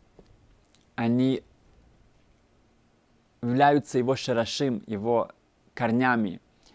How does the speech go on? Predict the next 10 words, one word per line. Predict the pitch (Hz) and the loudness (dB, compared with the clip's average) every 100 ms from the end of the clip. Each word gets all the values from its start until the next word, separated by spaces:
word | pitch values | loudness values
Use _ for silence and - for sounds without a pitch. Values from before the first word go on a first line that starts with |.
| - - - _ _ | -20 -20 -20 _ _
но | 110 120 | -2 0
они | 110 127 147 - - | 2 0 -2 -6 -8
остаются | 123 - 131 131 147 - 127 | -8 -4 0 2 2 2 -6
как | - 120 - 120 | -4 -6 -6 -4
эмунат | 120 120 135 135 123 | 0 0 0 -2 -2
амоах, | 107 113 117 123 127 - _ | -2 2 2 0 -4 -14 _
они | - 117 | -8 -6
остаются | 123 131 139 - 131 117 - - | -6 -6 -6 -2 -4 -4 -10 -6
больше | 113 135 - 131 | 0 0 -2 -6
как | - 117 - | -4 -4 -6